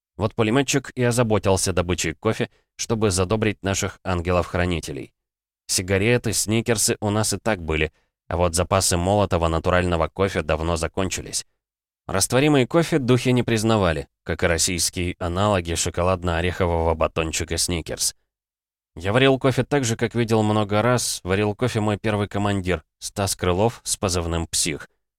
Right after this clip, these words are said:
Собственно говоря, мой нынешний позывной — это наследство погибшего Крылова. Он после смерти завещал мне своё прозвище, а до этого меня звали Сюткин.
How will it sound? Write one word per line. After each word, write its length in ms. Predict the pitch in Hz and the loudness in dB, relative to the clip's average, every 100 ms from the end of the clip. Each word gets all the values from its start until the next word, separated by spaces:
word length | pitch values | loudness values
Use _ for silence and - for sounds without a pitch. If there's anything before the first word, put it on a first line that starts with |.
| _ _ - | _ _ -8
Собственно 520 | - 95 - 98 95 | -4 -4 -2 0 0
говоря, 320 | 90 92 101 | 0 0 2
мой 180 | 95 98 | 2 0
нынешний 460 | 98 95 90 - 87 | 0 0 -2 -2 -4
позывной — 640 | - 82 82 85 101 113 - | -2 -2 -2 -2 0 -2 -4
это 200 | 101 90 | -4 0
наследство 640 | 87 - 95 98 - 98 | 0 0 -2 -4 -2 -4
погибшего 540 | 90 85 87 - 87 | -2 -4 -4 -2 -2
Крылова. 580 | 87 87 90 90 80 78 _ _ _ _ | -2 0 2 2 2 -2 _ _ _ _
Он 160 | 98 92 | -4 -2
после 300 | 92 90 82 | 0 0 -2
смерти 380 | - 104 104 85 | 0 -2 -2 -4
завещал 500 | 85 87 - 98 92 | -2 -2 -2 -2 0
мне 180 | 90 | 0
своё 240 | 85 87 85 | -2 -2 -2
прозвище, 680 | - 98 110 95 82 80 - _ _ _ | -2 -2 0 -4 -4 -6 -8 _ _ _
а 80 | 73 | -2
до 80 | 90 | 0
этого 240 | 104 98 | 0 2
меня 380 | 90 87 92 92 | 0 2 0 0
звали 320 | 80 85 85 | 0 -2 -2
Сюткин. 580 | 78 - 90 - 80 76 | -2 -2 -2 -2 -4 -4